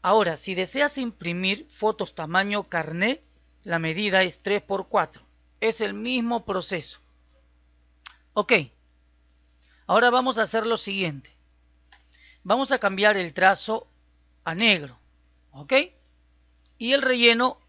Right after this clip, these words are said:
blanco. Listo. Activamos la herramienta mover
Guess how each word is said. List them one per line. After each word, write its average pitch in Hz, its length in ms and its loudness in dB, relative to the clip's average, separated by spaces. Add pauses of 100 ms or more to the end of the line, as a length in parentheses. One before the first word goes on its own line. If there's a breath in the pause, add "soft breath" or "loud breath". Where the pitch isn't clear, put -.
(640)
blanco. 165 680 -2 (480)
Listo. 247 420 -4 (1300)
Activamos 190 560 0
la 208 60 4
herramienta 185 460 0
mover 262 440 4